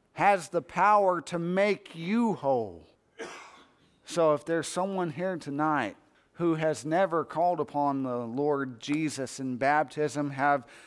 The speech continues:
had his blood wash away your sins, you have an opportunity tonight to do that. Or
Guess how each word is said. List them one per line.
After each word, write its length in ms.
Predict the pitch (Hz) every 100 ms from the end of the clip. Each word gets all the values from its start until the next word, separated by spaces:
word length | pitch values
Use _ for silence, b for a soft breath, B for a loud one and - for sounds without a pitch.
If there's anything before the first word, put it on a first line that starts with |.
| B B B
had 280 | 156 170 151
his 560 | 170 180 160 127 - - b -
blood 520 | 160 180 196 180 147
wash 420 | 139 170 185 -
away 300 | 175 160 170
your 240 | 156 160 143
sins, 640 | - 165 165 135 127 - b b b b b _ _ -
you 240 | 123 165
have 240 | 170 175 160
an 100 | 151
opportunity 960 | 156 156 135 - 170 170 127 104 120
tonight 580 | 113 113 127 143 131 -
to 100 | -
do 320 | 104 139 175 143
that. 320 | 107 92 98
Or 480 | 151 190 180 131